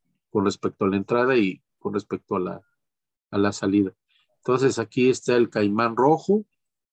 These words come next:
y este es el caimán negro. Entonces, acoplados, a-, acoplados al, aquí al, a este cursor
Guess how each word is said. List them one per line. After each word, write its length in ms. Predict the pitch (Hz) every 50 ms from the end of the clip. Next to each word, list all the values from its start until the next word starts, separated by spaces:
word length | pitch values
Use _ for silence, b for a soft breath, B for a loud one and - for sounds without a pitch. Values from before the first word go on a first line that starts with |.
| _ _ _ _ _ _ _ _ _ _ _ _ _ _ _ _ _ _ _ _ _ _ _ _ _ _ _ _ _ -
y 100 | 110 107
este 200 | 104 - - 104
es 80 | -
el 120 | 98 87 78
caimán 460 | - 101 98 95 98 104 104 101 98
negro. 380 | 98 95 - - _ - - _ _ _ _ _ _ _ _ _ _ _ _ _ _ _ _ _ _ _ _ _ _ _ _ _ -
Entonces, 500 | 120 113 - 165 160 175 151 - - _
acoplados, 1120 | - 127 120 - - 135 120 _ - 170 185 185 170 147 139 135 139 139 - - - _ _ _
a-, 340 | - 113 113 113 113 - 113
acoplados 720 | 113 110 - 123 - - 139 135 139 135 135 127 120 - -
al, 420 | 104 104 101 101 98 98 98 95 - _ _ _ _ _ _ _ _ _ _ _ _ _ _ _ _ _ _ _ -
aquí 400 | 117 110 - - - 127 127 135
al, 440 | 123 113 104 101 98 95 95 95 - _ _ _ _ _ _ _ _ _ _ _ _ _ _ _ _ _ _ _ _ _ _ _ _ - - -
a 120 | - 113
este 280 | 123 131 - - - -
cursor 640 | _ - 113 101 104 - - 127 123 165 - -